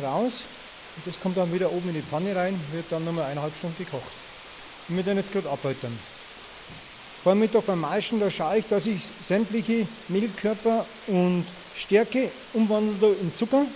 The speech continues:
Und dann beim Ableitern tue ich den Zucker von den Treber trennen.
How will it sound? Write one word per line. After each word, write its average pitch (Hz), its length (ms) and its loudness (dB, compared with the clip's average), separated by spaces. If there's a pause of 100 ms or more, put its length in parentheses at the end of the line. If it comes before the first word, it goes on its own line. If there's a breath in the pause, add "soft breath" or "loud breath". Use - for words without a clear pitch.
(720)
Und 180 300 0
dann 180 120 0
beim 165 180 2
Ableitern 220 500 4
tue 190 160 4
ich 202 100 2
den 180 160 0
Zucker 214 400 2 (240)
von 180 120 2
den 190 100 2
Treber 175 300 6
trennen. 156 260 6